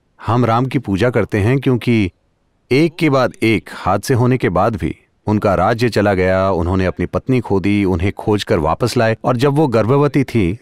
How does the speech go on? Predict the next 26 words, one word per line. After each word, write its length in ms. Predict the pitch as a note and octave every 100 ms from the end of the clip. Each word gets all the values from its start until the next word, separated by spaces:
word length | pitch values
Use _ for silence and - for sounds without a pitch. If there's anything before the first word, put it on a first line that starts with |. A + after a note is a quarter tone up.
| -
तब 120 | A#2
उन्हें 220 | A2 B2+
फिर 220 | C3 A2+
से 160 | A2 C#3
खो 160 | - E2+
दिया, 280 | C2 - - _ -
और 120 | C3+
उन्होंने 320 | D3 C#3 E3
अपने 240 | F#3 D#3 E3+
बच्चों 320 | A2+ - D#3
को 100 | D#3+
भी 100 | E3
लगभग 340 | C#3+ A#2+ D3+
मार 200 | C3+ A#2+
दिया 200 | F#2+ E2
था। 220 | C#2+ E2 - _ _ _ _ _ _ _ _ _ _ _ _ A#2
कभी 200 | G2 A#2
अपनी 240 | A2 A#2+
पत्नी 320 | G#2+ F#2 A#2+
को 120 | C3
दोबारा 300 | A#2+ F2 F#2
नहीं 180 | B2 A#2+
देखा। 300 | B2 F2+ C2+ - _ _ _ _ _ _ _ _ _ _ _ -
लगातार 640 | C3+ F3+ F#3 D3+ C#3+ D3
मुसीबतें 540 | B2+ G#2 A2+ A2 - D#2+
आईं, 180 | G1+